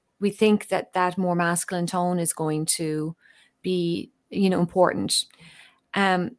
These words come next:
I would suggest that, you know, to be taken more seriously, sometimes speaking more slowly can just do that.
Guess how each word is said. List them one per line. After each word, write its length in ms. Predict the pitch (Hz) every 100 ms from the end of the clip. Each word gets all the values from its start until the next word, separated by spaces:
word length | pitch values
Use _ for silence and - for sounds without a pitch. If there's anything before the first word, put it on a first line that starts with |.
| -
I 80 |
would 180 | 202 262
suggest 540 | 254 214 202 185 - -
that, 300 | 190 180 -
you 140 | 190
know, 220 | 175 170 165
to 240 | - 214
be 100 | 190
taken 340 | 175 185 180
more 140 | 175 165
seriously, 640 | 165 175 165 165 - 170
sometimes 600 | - 175 165 160 156 151 - _ _ - _
speaking 440 | - 226 208 196
more 160 | 170 156
slowly 720 | - 180 196 226 147 175 233 _ _ _ _ _ _ -
can 160 | 185
just 260 | 165 156 -
do 160 | 160 147
that. 320 | - - -